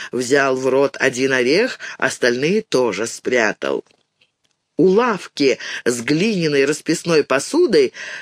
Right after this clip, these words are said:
Стояли долго. Ленька соскучился глядеть на чашки, миски и кувшины, искусно раскрашенные и отполированные, словно покрытые лаком.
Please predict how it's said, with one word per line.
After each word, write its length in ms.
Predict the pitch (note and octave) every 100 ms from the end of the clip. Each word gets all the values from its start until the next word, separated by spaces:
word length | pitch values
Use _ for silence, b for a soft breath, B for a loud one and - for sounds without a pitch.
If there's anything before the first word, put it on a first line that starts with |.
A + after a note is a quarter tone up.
| B B
Стояли 540 | - - D#3+ A#3 B3+ A#3+
долго. 640 | E3+ A#3 A#3+ F3 B2+ G2+ B B -
Ленька 360 | G#3+ D4+ B3
соскучился 920 | C#4+ D4 D4 - B3+ D4 C#4+ C#4+ C#4 C4
глядеть 520 | A#3 B3 F#3+ C#4 -
на 140 | A#3
чашки, 580 | C#4+ - B3 C4 B3 -
миски 480 | B3+ B3 C4+ - -
и 100 | B3+
кувшины, 760 | - A#3+ - - B3 C4+ A#3+ A3 B B
искусно 540 | F#3 A3+ - A#3+ - G#3+
раскрашенные 760 | G#3+ - F#3 G#3+ G#3+ G3+ G#3
и 20 | F#3+
отполированные, 840 | G3 - G3 F#3+ G3+ G#3 G3 F#3+
словно 400 | - D3 F3+ E3+
покрытые 560 | E3+ - D#3+ D3+ D3+
лаком. 520 | D3 C#3 C3 - A2+